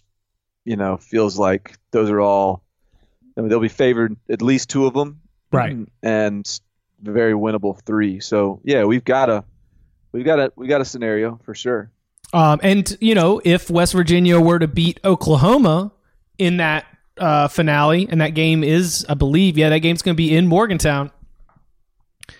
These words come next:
Speaker 2: If Texas wins out and only has two conference losses, Oklahoma has two conference losses, then we could have a scenario where Oklahoma's not even playing in the Big Twelve championship game.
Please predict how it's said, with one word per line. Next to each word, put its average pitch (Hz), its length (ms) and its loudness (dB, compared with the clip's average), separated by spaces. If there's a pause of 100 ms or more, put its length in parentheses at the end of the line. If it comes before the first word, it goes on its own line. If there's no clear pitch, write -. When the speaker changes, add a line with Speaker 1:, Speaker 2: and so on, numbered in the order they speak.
(220)
Speaker 2:
If - 160 -6
Texas 208 460 0
wins 147 360 2
out 131 500 -2 (360)
and 165 100 2
only 156 180 0
has 143 180 -2
two 151 160 -2
conference 139 420 -2
losses, 135 580 0 (300)
Oklahoma 170 720 2
has 151 200 -2
two 151 160 0
conference 139 380 -2
losses, 135 540 -2 (340)
then 202 160 0
we 240 80 2
could 185 120 0
have 156 120 0
a 147 60 0
scenario 147 720 2
where 143 520 0
Oklahoma's 165 480 2
not 156 120 0
even 156 160 0
playing 247 260 0
in 208 80 2
the 147 80 0
Big 139 200 -2
Twelve 123 200 -2
championship 117 480 -4
game. - 280 -10